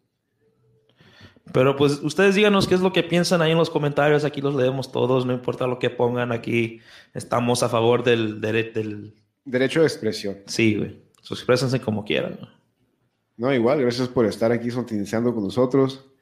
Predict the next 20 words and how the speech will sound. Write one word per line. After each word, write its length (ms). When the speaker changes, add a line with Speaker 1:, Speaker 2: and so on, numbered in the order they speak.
Speaker 2:
día, 360
día 340
tras 180
día, 300
semana 300
tras 140
semana. 600
Y, 120
pues, 540
igual, 460
a 160
este 400
último 460
episodio 420
antes 400
de 180
que 100
tomemos 400
nuestro 280
descanso. 680